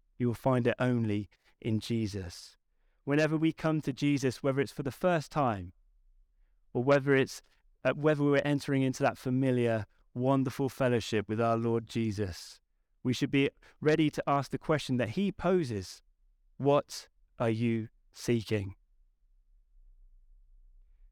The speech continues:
The second half of verse thirty-eight says, "The two men said to him, 'Rabbi,'" which means teacher, "'where are you staying?" He said to them, "Come,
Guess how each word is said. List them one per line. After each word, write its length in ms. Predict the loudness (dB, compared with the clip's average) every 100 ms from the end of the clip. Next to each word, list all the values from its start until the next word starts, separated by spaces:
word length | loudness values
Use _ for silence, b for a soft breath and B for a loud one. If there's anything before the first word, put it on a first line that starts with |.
| _
The 60 |
second 380 | -2 -2 2 0
half 300 | 2 0 0
of 120 | -4
verse 320 | 0 0 0 -2
thirty-eight 600 | -2 -2 -2 0 0 -2
says, 480 | -2 -2 -4 -8 -20 -20 -20 _ _ _
"The 120 | -8
two 220 | 2 2
men 220 | 4 2
said 240 | 2 0 0
to 80 | -2
him, 260 | 0 0
'Rabbi,'" 600 | 0 0 2 0 0 -6 -4
which 240 | -2 -2
means 260 | -2 -2 -4
teacher, 580 | -4 -4 -2 -4 -6 -10 _ _ _ _ _ _ _ _
"'where 360 | 4 4 4 2
are 140 | 2
you 200 | 2 -2
staying?" 640 | -4 0 2 2 0 -6 -12 _ _ _ _ _ _ _ _ _ _ _ _ _ _ _ _ _ _
He 120 | -6
said 240 | 0 -2 0
to 100 | 0
them, 340 | 2 0 -6 _ _ _ _
"Come, 420 | -2 0 0